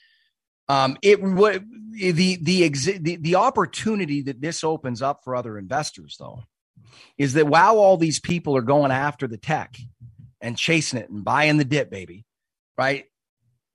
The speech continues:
We still look at the commodity space, the energy sector, guys. It's still dirt cheap. Value is still dirt cheap.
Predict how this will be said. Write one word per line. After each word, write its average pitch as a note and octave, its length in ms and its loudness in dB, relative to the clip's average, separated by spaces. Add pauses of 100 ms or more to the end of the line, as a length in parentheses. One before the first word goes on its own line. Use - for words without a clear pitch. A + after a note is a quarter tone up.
(300)
We F3+ 200 2
still G3 300 -2
look D#3+ 240 -4
at B2+ 80 -10
the A#2 60 -16
commodity A#2+ 480 -4
space, C3 400 -8
the G#2 140 -12
energy A#2+ 260 -6
sector, B2 320 -6
guys. A#2+ 300 -4
It's - 160 -8
still D#3 220 -8
dirt C#3 200 -12
cheap. C3+ 320 -10 (1080)
Value C#3 460 2
is C3+ 120 -2
still C#3 200 -2
dirt C3 180 -6
cheap. C3+ 340 -8